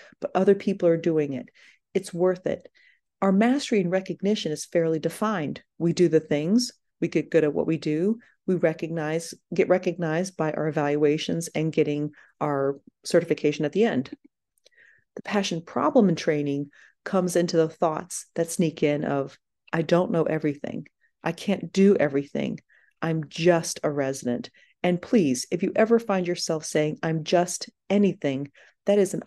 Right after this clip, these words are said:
automatic minimizing thing. It's one of the most harmful words that we can say. "I don't know what to do next." You could be overwhelmed with negative emotions.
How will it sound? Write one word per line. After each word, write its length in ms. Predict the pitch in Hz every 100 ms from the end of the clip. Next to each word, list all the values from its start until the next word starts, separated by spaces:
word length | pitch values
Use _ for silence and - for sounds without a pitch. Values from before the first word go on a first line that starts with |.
| -
automatic 520 | 202 202 180 180 -
minimizing 760 | 175 180 170 147 147 143 139
thing. 260 | 143 156 143
It's 180 | - -
one 220 | 185 214
of 60 |
the 60 | 196
most 200 | 165 160
harmful 480 | - 185 175 170 156
words 300 | 147 143 -
that 140 | 147
we 80 | 151
can 200 | 143 139
say. 380 | - - - - - - - _ _ _ _ _ _ _ -
"I 80 | 185
don't 300 | - 226 226
know 100 | 185
what 160 | 175
to 80 | 180
do 200 | 147 165
next." 540 | 151 135 - - - - _ _ _ _ _ _ _
You 160 | 180 170
could 140 | -
be 160 | 185 -
overwhelmed 640 | 202 202 190 170 151 143
with 180 | - -
negative 340 | 170 160 151
emotions. 680 | 151 147 143 143 - - -